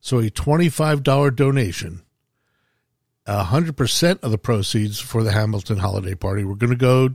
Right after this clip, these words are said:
towards the following organizations: Covenant House, the Journey Center for Safety and Healing, and Women's Prison Association.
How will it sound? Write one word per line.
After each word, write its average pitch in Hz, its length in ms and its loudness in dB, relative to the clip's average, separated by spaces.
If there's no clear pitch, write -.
towards 127 360 0
the - 40 -2
following 151 560 -2
organizations: 113 840 -4
Covenant 135 480 2
House, 90 460 -4
the 107 80 -6
Journey 131 360 4
Center 135 360 2
for 123 340 0
Safety 127 420 2
and 123 120 2
Healing, 120 360 2
and 110 200 0
Women's 127 320 2
Prison 107 320 -2
Association. 90 760 -8